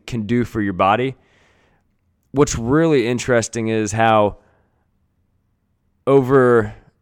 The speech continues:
the decades, over the centuries, thousands of years ago, different civilizations were using fasting for spiritual purposes,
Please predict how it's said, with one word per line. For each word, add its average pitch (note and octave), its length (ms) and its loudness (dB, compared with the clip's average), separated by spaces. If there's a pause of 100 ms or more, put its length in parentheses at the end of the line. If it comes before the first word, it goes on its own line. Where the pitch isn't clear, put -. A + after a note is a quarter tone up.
the G#2+ 120 -2
decades, G#2+ 580 0
over A#2 200 0
the G#2+ 120 -6
centuries, G#2 880 -4 (2000)
thousands C3+ 500 2
of G#2 120 -4
years A2+ 260 0
ago, F#2+ 480 0 (1400)
different D#3+ 360 -8
civilizations C3 880 -6
were A2 400 -6 (340)
using D#3 400 -8
fasting A2+ 800 -4 (680)
for - 200 -10
spiritual C3+ 540 -4
purposes, A2 640 -8